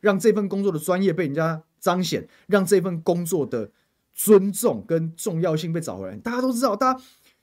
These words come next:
投票选政客，然后选上之后骂政客，这已经台湾社会常态嘛。我常常都戏称说，我们搞政治的被骂是我们的工作啊。为什么会被骂？我会觉得有的时候很倒霉，你知道吗？因为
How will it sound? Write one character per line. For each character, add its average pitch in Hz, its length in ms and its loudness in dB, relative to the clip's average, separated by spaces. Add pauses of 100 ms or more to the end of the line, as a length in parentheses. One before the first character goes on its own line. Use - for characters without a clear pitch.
(160)
投 214 140 10
票 277 180 8
选 180 180 0
政 220 200 4
客， 214 180 2
然 165 100 -2
后 214 120 2
选 185 220 0
上 208 180 0
之 196 80 2
后 202 80 4
骂 208 200 0
政 185 240 0
客， 196 160 2
这 233 120 -2
已 190 40 0
经 233 140 0
台 196 120 -2
湾 226 280 -2
社 226 240 0
会 220 100 6
常 147 320 -6
态 165 240 -4
嘛。 87 160 -14 (220)
我 147 120 -4
常 180 100 4
常 202 80 2
都 226 100 4
戏 226 240 -2
称 190 180 0
说， 190 240 0 (320)
我 - 60 -8
们 139 80 -4
搞 139 140 0
政 180 160 2
治 160 100 -4
的 156 80 0
被 175 180 0
骂 156 160 0
是 160 120 -2
我 143 40 -2
们 110 80 -6
的 113 60 -8
工 135 180 -4
作 135 220 -4
啊。 92 100 -20 (720)
为 302 220 0
什 196 140 0
么 214 100 4
会 247 80 2
被 240 160 0
骂？ 240 240 0
我 185 60 2
会 269 80 4
觉 233 160 -4
得 247 80 2
有 180 80 0
的 160 80 2
时 185 80 0
候 254 60 2
很 208 180 -2
倒 143 220 0
霉， 131 140 -2
你 147 40 -2
知 156 60 -4
道 208 80 0
吗？ 226 80 2
因 285 40 0
为 277 80 -4